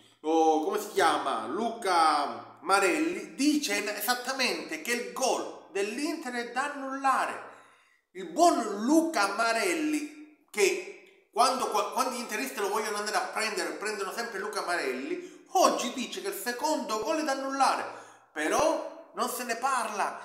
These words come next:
Ora voglio vedere il giornale sportivo più importante d'Italia, cosa scriverà domani.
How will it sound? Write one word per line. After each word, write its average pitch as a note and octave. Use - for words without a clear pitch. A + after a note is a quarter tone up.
Ora C#4+
voglio B3
vedere B3
il G3+
giornale A3+
sportivo A3+
più G#3
importante G#3+
d'Italia, A3+
cosa C4
scriverà A3+
domani. F#3+